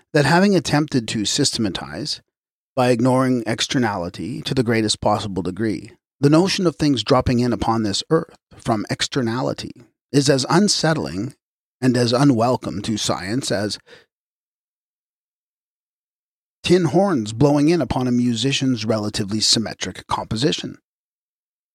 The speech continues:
flies alighting upon a painter's attempted harmony and tracking colors on one into another, suffragist getting up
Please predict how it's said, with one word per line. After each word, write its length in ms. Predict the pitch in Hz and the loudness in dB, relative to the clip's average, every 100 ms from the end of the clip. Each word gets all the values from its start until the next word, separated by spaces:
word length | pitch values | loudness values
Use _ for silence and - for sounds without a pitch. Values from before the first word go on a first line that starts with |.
| - | -12
flies 520 | - 160 185 117 104 | 0 2 2 0 -2
alighting 460 | 104 117 131 127 | 0 2 2 2
upon 300 | 123 - 127 | 0 0 0
a 60 | 117 | 0
painter's 520 | 101 156 - 135 120 | 0 0 0 -2 0
attempted 380 | 123 - 135 135 | 0 0 0 0
harmony 400 | - - - 101 - _ _ _ _ | 0 2 0 -2 -10 _ _ _ _
and 100 | - | -6
tracking 420 | 92 120 101 117 107 | 0 0 0 -2 0
colors 800 | 175 165 - 64 - - - - | 2 2 2 -4 -8 -12 -12 -8
on 240 | 104 104 | -4 -2
one 260 | 107 110 95 | -2 0 0
into 280 | - 110 117 | 0 0 0
another, 400 | 101 117 139 - _ _ _ _ _ _ _ _ _ _ _ _ _ - | 0 0 -2 -6 _ _ _ _ _ _ _ _ _ _ _ _ _ 0
suffragist 800 | 185 170 123 - - - - - - | 0 2 0 -2 -8 -12 -14 -16 -8
getting 300 | 110 123 117 | -4 0 0
up 180 | 131 101 | -2 -4